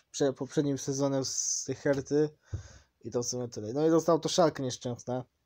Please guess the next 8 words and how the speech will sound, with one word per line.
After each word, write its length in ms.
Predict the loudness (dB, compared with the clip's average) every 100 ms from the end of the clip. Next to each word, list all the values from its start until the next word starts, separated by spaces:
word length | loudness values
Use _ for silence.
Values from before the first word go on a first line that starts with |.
| _ _ -20 -20 -20 -20 _
które 300 | -6 -2 -2
spadło 400 | 4 4 4 0
z 120 | -2
ligi. 440 | -4 -6 -6 -6 -10 _ _ _ _ _ _ _
I 100 | -6
mnie 160 | -2 4
zawiedli 460 | 4 6 4 2
strasznie. 600 | -8 -4 -4 -4 -8 -10